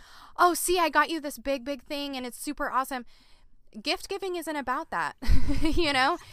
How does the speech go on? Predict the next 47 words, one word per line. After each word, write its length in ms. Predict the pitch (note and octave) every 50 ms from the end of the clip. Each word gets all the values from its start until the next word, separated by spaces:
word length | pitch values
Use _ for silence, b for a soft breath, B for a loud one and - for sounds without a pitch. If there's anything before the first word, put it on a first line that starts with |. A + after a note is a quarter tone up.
| B B A3
gift 240 | C4 C#4 - -
giving 300 | - D#4+ D4+ D#4+ E4 D#4
is 140 | D#4 D4+ -
about 300 | C#4 A#3 B3 A#3+ A#3+ - A#3+
making 300 | A#3+ A#3 - C#4 C4 A#3+
sure 200 | - C#4 B3+ A#3
that 180 | A3 - G#3
they 120 | A3 A3+ A3+
feel 280 | - - A#3+ A3+ A3
loved 440 | G#3 G3+ F#3+ G3 G#3+ B3 B3 A3+ -
and, 240 | F#3+ F#3 F3+ F3+ - B B B B B B
and 140 | - A3 G#3+
all 140 | G3+ G#3 A3
that. 260 | A3 G#3+ G#3+ - -
So 300 | - - A#3+ A3+ G#3+ G#3 b b b b b b b
for 240 | _ - B3+ B3 A3+
me, 340 | A3 G#3+ A#3 C#4+ D#4 C#4+ A#3 -
I 180 | - B3 D#4 F4
love 460 | C4+ A3 G#3+ G3+ A#3+ C4 A3 G#3 G3+
handwritten 560 | - G#3 - A#3+ A3 A3 A3 G#3+ - E3 G3 F3+
notes. 520 | E3+ F3+ G3+ C#4+ D4 - - - - - b b b b b
And 180 | - A#3 A#3+ A#3+
so 360 | - - C4+ B3 A#3 A3+ G#3+ - _ _
instead 360 | B3+ B3 A#3+ - - B3 B3
of 140 | D4+ C#4+ G#3
buying 340 | - F#3+ F#3+ G3+ A3+ B3+ C4+
me 120 | C#4+ C#4+ C#4
something, 400 | - D#4 C#4+ C#4 - D#4 D4+ C#4
like, 160 | A3 G3+ -
if 100 | G#3+ -
you 140 | A3+ A3 A#3
wrote 200 | A#3 A#3 A#3+ -
me 120 | A#3 B3+ A#3+
a 40 | A#3
handwritten 520 | G#3+ G#3+ G3 G#3 G#3 A3 - - G#3+ G#3
note 200 | G3 G3 G3 -
that, 200 | - G3 D3+ A#2
like, 220 | F3+ G3+ F#3 F3+ -
really 240 | F#3 F#3+ F#3+ F#3+ G3
meant 180 | G3 F3 E3
a 40 | F3
lot 220 | F3+ D#3+ A#2 -
to 120 | - - A#3
you, 120 | A#3 A#3+
I 120 | A3 F#3 F3
love 240 | E3+ F3 E3 D#3+ -
that, 220 | - C2+ - -